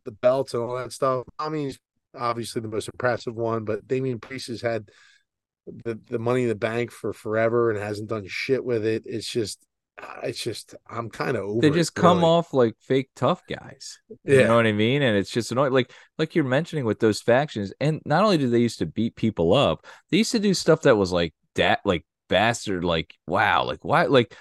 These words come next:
Speaker 2: I remember when the N W O spray painted Ric Flair's kid N W O on a thing in front of him, and it's like, man, that's freaking, you know what I mean? It really brings out that emotion of, like,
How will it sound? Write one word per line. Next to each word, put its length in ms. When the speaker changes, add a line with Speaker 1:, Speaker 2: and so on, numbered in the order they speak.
Speaker 2:
I 80
remember 320
when 200
the 120
N 80
W 340
O 60
spray 400
painted 400
Ric 180
Flair's 440
kid 500
N 220
W 320
O 160
on 120
a 80
thing 260
in 100
front 260
of 60
him, 120
and 100
it's 140
like, 200
man, 580
that's 340
freaking, 600
you 100
know 80
what 80
I 60
mean? 120
It 40
really 260
brings 320
out 180
that 140
emotion 560
of, 140
like, 260